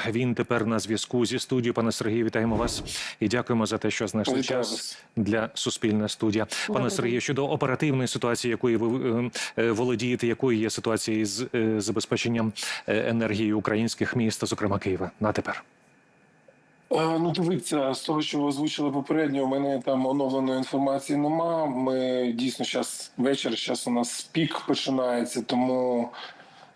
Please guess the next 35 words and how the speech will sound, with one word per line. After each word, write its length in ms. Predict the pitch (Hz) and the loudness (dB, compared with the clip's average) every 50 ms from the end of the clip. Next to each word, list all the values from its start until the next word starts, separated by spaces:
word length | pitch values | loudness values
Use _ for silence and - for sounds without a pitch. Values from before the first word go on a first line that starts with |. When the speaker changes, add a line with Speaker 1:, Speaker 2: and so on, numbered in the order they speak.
| _ _ - | _ _ -2
Speaker 2:
з, 180 | 131 107 113 | 0 0 0
ну, 320 | 120 135 147 143 127 113 107 | -2 0 0 2 2 2 0
в 220 | 104 104 107 107 | 0 -2 -4 -2
Дніпро 440 | 104 120 139 131 123 143 143 143 139 | 0 2 2 2 2 2 2 2 2
я 80 | 135 123 | 0 0
точно 420 | - 139 131 123 - - 139 123 | 0 0 0 0 0 -2 -2 -2
знаю, 560 | 113 117 131 127 123 123 120 120 117 117 113 | 0 0 0 2 2 2 2 2 2 0 0
там 200 | - 123 120 110 | 0 0 0 0
важка 300 | 117 113 - - 123 120 | 0 -2 -2 -2 -2 -2
ситуація, 600 | - - 117 - - 120 117 120 120 - - - | -2 -2 -4 0 2 2 2 2 0 0 -2 -4
в 60 | - | -4
Києві 420 | - - - 135 131 123 120 120 117 | -2 -2 0 2 2 2 2 0 0
ситуація 640 | - - 117 107 127 123 120 117 - - 120 113 | -2 -4 -4 -2 0 0 0 0 -2 -2 -2 -2
важка. 220 | 117 117 - - 175 | -2 -2 0 0 0
Ну, 140 | 165 147 - | 2 2 2
тобто 260 | 139 117 - - 127 | 0 -2 0 2 2
у 100 | 127 135 | 2 2
всіх 340 | 143 131 - - 151 - 143 | 2 0 0 -2 -2 0 2
регіонах, 560 | 143 135 135 143 143 139 139 135 123 123 127 | 2 2 2 2 2 2 2 2 2 0 0
де 240 | 120 117 127 127 123 | 0 0 0 2 2
є 320 | 120 123 127 127 123 120 - - - - - - - - - | 2 2 0 0 0 -2 -4 -10 -18 -18 -14 -14 -8 -2 0
екстрені 440 | 139 123 - - - 131 127 127 | 0 0 0 0 0 0 2 2
відключення, 520 | 123 127 123 - 151 156 135 - 135 120 113 | 2 2 0 2 0 0 0 0 0 0 2
ну, 240 | 113 117 113 113 117 | 2 2 2 2 2
я 100 | 113 107 | 0 0
так 200 | - 110 104 107 | -2 -2 -4 -2
завжди 320 | 101 113 104 107 107 107 | -2 -2 -2 -2 -2 -2
кажу, 240 | - 120 110 110 104 | 0 0 0 0 2
там, 200 | - 131 127 120 | 2 2 2 2
де 80 | 127 | 2
є 60 | 127 123 | 2 2
графіки, 460 | 131 143 147 143 143 123 107 - 107 | 2 2 0 0 0 -2 -2 -2 0
там 180 | - 117 120 | 0 2 2
нормальна 380 | 120 120 120 120 113 110 104 107 | 2 2 2 0 0 0 -2 -4
ситуація, 600 | - - 107 - - 110 110 107 - - - - | -6 -8 -8 -2 0 0 0 0 -2 -4 -4 -4